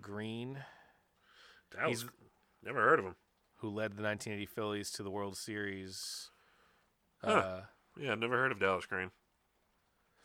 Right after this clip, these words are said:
Speaker 2: I know it's Joe Girardi now, which is a betrayal of my entire existence.
Speaker 1: I forgot he moved to the Phillies, yeah.
Speaker 2: I ke-, I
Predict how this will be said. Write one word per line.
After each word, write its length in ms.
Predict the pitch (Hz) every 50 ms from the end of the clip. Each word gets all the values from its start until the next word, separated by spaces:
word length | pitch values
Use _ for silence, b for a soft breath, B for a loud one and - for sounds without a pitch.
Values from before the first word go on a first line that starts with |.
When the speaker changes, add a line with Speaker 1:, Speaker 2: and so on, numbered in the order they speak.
| b b b b b b b b b b b b b b b b -
Speaker 2:
I 60 | 101
know 100 | 113 123
it's 100 | 120 -
Joe 200 | - - 120 113
Girardi 480 | 110 101 101 104 107 113 107 98 95 90
now, 300 | 92 95 104 101 95 92
which 140 | 92 92 -
is 100 | 95 92
a 60 | 92
betrayal 560 | 92 101 - - 107 101 98 98 95 90 90
of 120 | 87 85 -
my 260 | 90 90 87 87 85 - _ _ _ _ _ b b b b b b b b b b b b b -
entire 360 | 95 90 101 107 113 107 92
existence. 580 | 85 85 92 90 82 - - 92 87 - - - - -
Speaker 1:
I 60 | -
forgot 380 | - - 127 110 120 113 107
he 60 | 104 101
moved 200 | 101 104 98 -
to 80 | - 101
the 60 | 92
Phillies, 340 | - - 110 104 95 90 90
yeah. 200 | 98 104 98 92 92 - -
Speaker 2:
I 140 | - 104 101
ke-, 240 | 98 - 110 101 90
I 280 | 92 101 104 104 98